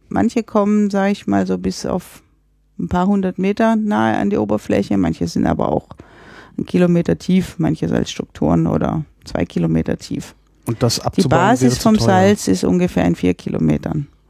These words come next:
Speaker 2: Und so tief, äh, Salzabbau zu betreiben, ist, äh,
Speaker 1: Das wär,
Speaker 2: unbezahlbar.
Speaker 1: das wär, nein, nicht ökonomisch. <laughs>
Speaker 2: Könnte man das
Speaker 1: Aber
Speaker 2: nicht
Speaker 1: es wird zum Beispiel, eine Sache, die diskutiert wird mit dem Salz, ist, dass man da drin ja auch Kavernen anlegen kann,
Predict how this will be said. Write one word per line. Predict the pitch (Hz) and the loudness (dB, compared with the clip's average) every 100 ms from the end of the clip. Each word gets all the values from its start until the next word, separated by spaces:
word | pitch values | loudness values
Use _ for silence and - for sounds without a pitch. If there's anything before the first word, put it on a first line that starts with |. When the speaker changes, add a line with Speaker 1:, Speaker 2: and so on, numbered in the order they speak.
| _ - | _ -8
Speaker 2:
Und | 113 - | -8 -6
so | 117 127 | -2 0
tief, | - 135 - - | 0 -2 -4 -10
äh, | 110 117 | -10 -2
Salzabbau | 117 131 135 131 131 | -2 -2 -2 0 0
zu | 131 | -2
betreiben, | 127 131 123 123 | -2 0 0 0
ist, | 123 - - | -4 -6 -6
äh, | - | -4
Speaker 1:
Das | 170 165 | -4 -4
wär, | 117 170 165 160 | -2 2 2 2
Speaker 2:
unbezahlbar. | - 190 - | 0 -6 -6
Speaker 1:
das | - 180 - | -4 -4 0
wär, | 175 165 160 165 160 - | 2 2 2 -2 -4 -4
nein, | 170 160 160 165 | 0 2 2 0
nicht | 170 | -4
ökonomisch. | - - 160 156 160 156 - - _ - - | -6 -4 -4 -2 -2 -4 -8 -18 _ -8 0
<laughs> | 277 254 - _ - 277 - | 0 0 -6 _ -12 -10 -6
Speaker 2:
Könnte | - 131 | -2 0
man | 131 | 2
das | 131 | 2
Speaker 1:
Aber | 185 196 | 4 2
Speaker 2:
nicht | - | 2
Speaker 1:
es | |
wird | 208 | 0
zum | - 202 | 2 2
Beispiel, | 185 - 180 | 2 0 -2
eine | - 175 185 | 2 2 4
Sache, | 196 202 | 2 0
die | 185 | -4
diskutiert | 175 180 - - 202 208 | -6 -12 -10 -2 -2 0
wird | 208 190 | -2 -2
mit | 180 | -2
dem | 180 | -2
Salz, | 170 165 185 - | 0 2 2 -2
ist, | 180 - | -6 -4
dass | 170 | -4
man | 175 170 | -2 0
da | 170 | 0
drin | - 180 180 | 0 0 2
ja | 170 | 0
auch | 160 | -2
Kavernen | - 147 151 202 202 | -4 -2 0 2 2
anlegen | 190 180 185 185 | 0 0 0 -2
kann, | 185 185 185 | 0 -2 -2